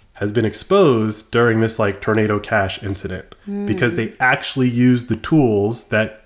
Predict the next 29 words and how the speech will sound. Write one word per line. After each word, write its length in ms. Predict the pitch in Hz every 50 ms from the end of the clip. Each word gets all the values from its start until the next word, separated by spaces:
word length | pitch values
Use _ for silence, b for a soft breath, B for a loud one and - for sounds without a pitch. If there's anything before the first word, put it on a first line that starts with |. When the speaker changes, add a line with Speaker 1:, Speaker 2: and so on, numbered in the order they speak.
| _ _ _ _
Speaker 1:
Bitcoiners 520 | - 135 131 - - - 127 120 120 120 113
have 120 | 113 104
been 140 | 98 104 104
saying 640 | 104 - - 143 156 147 113 104 98 101 101 107 b b b b b b b b -
these 300 | 101 120 131 139 131 127
are 40 | 127 120
the 40 | 120
tools 280 | - 143 135 131 123
they 120 | 123 120 117
will 140 | 110 110 107
use 680 | 107 139 180 175 143 120 110 110 110 117 - - b b b b b b
to 120 | - - 110
shut 320 | 113 - - 123 117 -
down 320 | - 123 120 113 110 98 139
anything 420 | 165 175 175 175 - 127 117 113
that's 200 | 107 107 107 -
not 220 | 123 117 120 104
as 160 | 110 107 95 92 - -
decentralized 960 | - 180 185 180 - 135 117 101 - - 104 101 98 98 98 98 98 95 - -
as 140 | 101 95
Bitcoin. 440 | 92 - 110 - - - 98 - - - -
Speaker 2:
So 240 | - - - - 202
more 240 | 214 202 202 202 202
like 200 | 196 190 180 -
I 100 | - 175
told 300 | 180 - 196 175 170 175
you 80 | 185 165
so's 340 | - - 165 147 170 - -
happening. 640 | - 151 156 - - 156 - - - 180 180 175